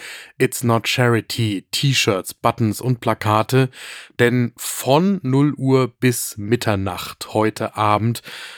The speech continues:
wird in Berlin gestreikt. Ein Höhepunkt dabei ist heute die zentrale Kundgebung um neun Uhr dreißig am Bettenhochhaus der Charité am Robert-Koch-Platz und dann der Demozug zum Brandenburger Tor.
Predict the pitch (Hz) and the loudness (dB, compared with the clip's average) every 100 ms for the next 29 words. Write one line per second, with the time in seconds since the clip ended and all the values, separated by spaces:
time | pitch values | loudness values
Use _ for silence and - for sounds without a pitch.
0 | - 110 117 123 - - 117 110 107 101 | -14 -2 0 0 -2 -2 2 2 0 -2
1 | 95 92 113 - - - 95 87 - - | -2 -2 -4 -4 -6 -6 -8 -8 -14 -10
2 | 117 127 147 135 170 175 180 175 - 147 | -2 2 2 2 0 0 0 0 0 2
3 | 151 156 147 131 - - - 120 139 139 | 2 0 0 -4 -4 -12 -2 2 2 0
4 | 127 123 - 120 107 110 113 113 - 143 | -4 -6 -2 -4 -2 0 2 2 0 0
5 | 143 - 156 147 156 - 127 117 110 104 | 0 2 2 4 0 2 2 2 0 2
6 | 123 143 123 110 95 101 120 - 165 - | 2 2 0 -2 0 0 -2 0 -2 -2
7 | - 120 120 113 - 135 110 123 - 120 | -2 0 0 -4 -2 0 2 2 4 2
8 | 120 - 104 110 107 107 - 120 113 110 | 2 -2 -4 -4 -6 -4 -2 0 0 0
9 | 104 107 104 - 120 - - 165 - - | 0 -2 -4 -2 -2 -2 -2 -2 -2 -10
10 | - - - - - - - 120 113 123 | -16 -20 -18 -18 -20 -4 0 2 4 4
11 | 120 101 107 107 113 110 - 110 104 - | 2 0 0 2 2 -2 -2 -2 -2 -8
12 | - 107 104 101 98 95 95 107 98 95 | -6 -2 0 -2 -4 -4 -4 -6 -6 -2
13 | 95 107 117 - - 110 82 - | -2 0 -2 -6 -2 -2 -2 -6